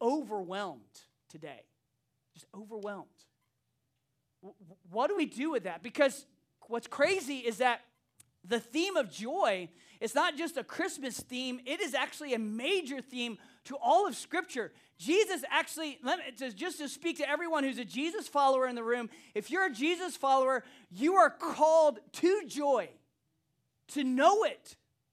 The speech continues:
to feel it, to live it. And so what do we do with that when, when we've got this, this kind of,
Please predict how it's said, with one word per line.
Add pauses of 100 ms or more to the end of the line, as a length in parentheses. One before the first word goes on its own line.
(220)
to
feel (100)
it, (260)
to
live
it. (1600)
And
so
what
do
we
do
with
that
when, (540)
when
we've
got
this, (100)
this
kind
of,